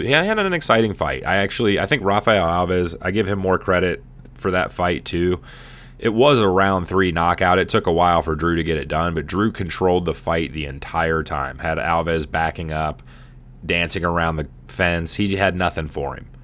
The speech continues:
Sometimes Drew looks really good, and then other times he gets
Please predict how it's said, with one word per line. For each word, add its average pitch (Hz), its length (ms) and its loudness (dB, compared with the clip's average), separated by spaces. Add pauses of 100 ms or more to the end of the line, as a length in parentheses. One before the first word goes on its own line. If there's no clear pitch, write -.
(440)
Sometimes 139 600 0
Drew 101 280 2
looks 85 240 0
really 87 480 2
good, 67 420 -4 (640)
and 92 140 0
then 98 140 4
other 104 280 4
times 87 480 0
he 95 140 0
gets 85 580 0